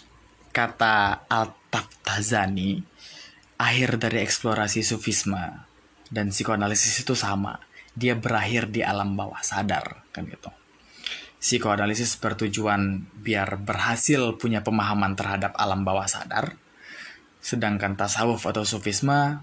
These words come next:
bertujuan biar bisa melebur dia dengan alam bawah sadar. Nah, <clears throat> untuk case Ibrahim nih, Ibrahim itu sebenarnya,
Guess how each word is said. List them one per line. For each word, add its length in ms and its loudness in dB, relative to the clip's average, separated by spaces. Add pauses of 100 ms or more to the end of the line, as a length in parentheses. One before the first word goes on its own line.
bertujuan 800 0 (240)
biar 240 0
bisa 480 2
melebur 640 6
dia 240 -2
dengan 320 -2
alam 240 -2
bawah 240 -2
sadar. 480 -6 (1040)
Nah, 240 0 (1600)
<clears throat> 80 8 (1080)
untuk 220 0
case 240 2
Ibrahim 400 0
nih, 80 -12 (240)
Ibrahim 640 0
itu 160 -2
sebenarnya, 560 4